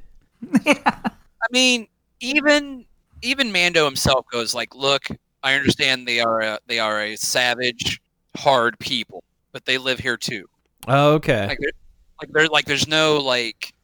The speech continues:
Speaker 2: saying that they're, they're, they're not.
Speaker 3: Mm.
Speaker 2: Like, they are raiders. They are,
Speaker 1: Mm.
Speaker 2: they do raid areas.
Speaker 1: But they live in the, the awfulest of desert, so they don't really have a choice.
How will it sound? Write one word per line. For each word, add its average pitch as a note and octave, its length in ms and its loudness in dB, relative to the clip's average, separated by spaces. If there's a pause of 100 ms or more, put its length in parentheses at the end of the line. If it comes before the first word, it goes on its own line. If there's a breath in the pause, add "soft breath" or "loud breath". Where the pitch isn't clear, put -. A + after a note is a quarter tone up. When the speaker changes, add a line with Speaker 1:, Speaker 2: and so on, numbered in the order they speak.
(240)
Speaker 2:
saying C#3+ 360 -2
that C3 260 -2
they're, A#2+ 240 -2
they're, A#2 180 -8 (220)
they're A#2 180 -4
not. A#2+ 440 -4 (200)
Speaker 3:
Mm. C3+ 320 -2 (220)
Speaker 2:
Like, - 200 -6 (260)
they D#3 100 2
are D3+ 260 6
raiders. A#2+ 600 -2
They A#2+ 100 -10 (100)
are, C3 220 6
Speaker 1:
Mm. - 60 -10
Speaker 2:
they C3 100 0
do C#3+ 240 -4
raid B2+ 460 0 (340)
areas. A2+ 600 -6 (680)
Speaker 1:
But A#3 180 2
they A3 140 6
live A#3+ 280 6
in A3 180 6
the, F#3 160 6
the E3+ 580 2 (180)
awfulest F#3+ 720 4
of D#3 380 0
desert, E3 600 4
so F#3+ 120 4
they F#3 140 6
don't G#3 260 6
really F#3 220 6
have D#3+ 120 4
a D#3 40 2
choice. F3 680 -2